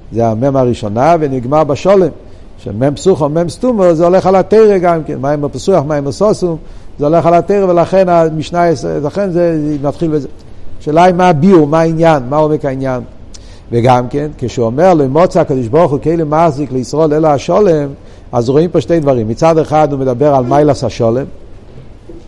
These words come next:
יה. מצד שני הוא מדבר על מיילס ישראל.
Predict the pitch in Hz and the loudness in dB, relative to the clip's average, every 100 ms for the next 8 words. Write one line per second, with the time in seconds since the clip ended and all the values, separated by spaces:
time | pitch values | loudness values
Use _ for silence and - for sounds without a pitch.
0 | - - - - - 117 110 123 - - | -20 -20 -20 -20 -16 -6 -2 -2 -4 -10
1 | - - - - - - - - - - | -20 -20 -20 -20 -20 -20 -20 -20 -20 -20
2 | - - - - - 143 - 160 160 214 | -20 -20 -12 -10 2 2 4 0 2 2
3 | 175 160 170 160 156 170 165 151 135 170 | 2 4 4 4 4 4 2 0 0 4
4 | 214 | 6